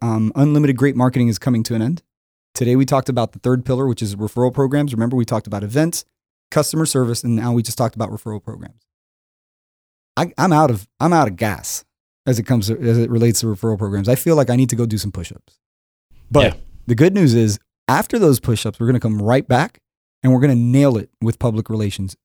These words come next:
Speaker 1: And that's actually the main reason our man over here, Sean, is in the studio, because this is his area of expertise.
Speaker 2: I'm excited about this one, so I can't wait to see you all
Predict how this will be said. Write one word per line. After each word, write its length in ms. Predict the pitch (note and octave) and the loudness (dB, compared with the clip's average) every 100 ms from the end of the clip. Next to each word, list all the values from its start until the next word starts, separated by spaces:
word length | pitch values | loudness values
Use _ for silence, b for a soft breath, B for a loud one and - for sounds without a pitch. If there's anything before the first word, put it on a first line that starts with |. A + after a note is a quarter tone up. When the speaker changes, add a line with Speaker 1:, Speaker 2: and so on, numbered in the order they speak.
| - | 2
Speaker 1:
And 100 | B2 | 4
that's 160 | D#3 | 4
actually 240 | F3+ E3 D#3+ | 2 0 0
the 120 | A#2+ | 2
main 300 | A#2+ C#3+ D#3+ | 4 4 4
reason 380 | D3+ C3+ B2 A2 B2 | 4 2 0 0 0
our 80 | |
man 320 | A#2+ C3 B2+ A#2+ | 4 4 4 2
over 200 | A2 A#2 | 2 2
here, 200 | A2+ G#2+ | 2 0
Sean, 240 | A#2+ A#2 | 0 0
is 140 | G#2+ | 0
in 80 | G#2+ | -2
the 80 | G#2+ | -2
studio, 320 | - A#2 G#2 | -2 0 0
because 320 | G#2 A#2+ G#2 - | 0 -4 -4 -4
this 240 | C#3+ - | -2 0
is 140 | B2+ F#2+ | 0 2
his 340 | C3+ B2+ A2 A#2+ | 2 4 2 0
area 420 | A#2 A2 G2+ G2+ - | 0 0 -4 -6 -4
of 120 | A2+ | -2
expertise. 560 | G#2+ - F#2+ E2+ - _ - - - | -4 -8 -10 -14 -16 _ -20 -20 -10
Speaker 2:
I'm 140 | F2 | -8
excited 440 | F2 - G2+ F#2 E2+ | -4 -2 0 0 -2
about 240 | F2 E2+ | -6 -4
this 180 | F2+ - | -6 -6
one, 180 | E2+ D#2 | -6 -6
so 320 | - E2 D#2 - | -6 -6 -8 -12
I 60 | |
can't 200 | - G2 | -8 -6
wait 180 | F#2 F2+ | -6 -6
to 60 | - | -4
see 160 | - | -4
you 180 | G2+ G2 | -2 -2
all 360 | F#2+ G2 G2 | -2 -2 -4